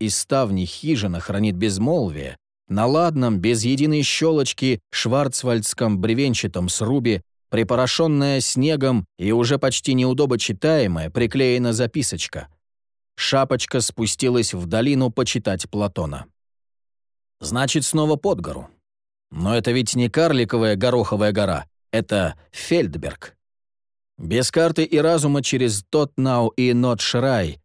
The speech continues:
крик беды, да-да, такие здесь названия. Снова вниз, через Зорге Заботу,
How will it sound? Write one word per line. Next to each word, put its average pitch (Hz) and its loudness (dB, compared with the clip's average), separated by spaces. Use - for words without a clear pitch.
крик 110 0
беды, 101 0
да-да, 139 0
такие 104 -2
здесь 98 -2
названия. 98 -2
Снова 143 2
вниз, 135 0
через 113 0
Зорге 120 0
Заботу, 127 0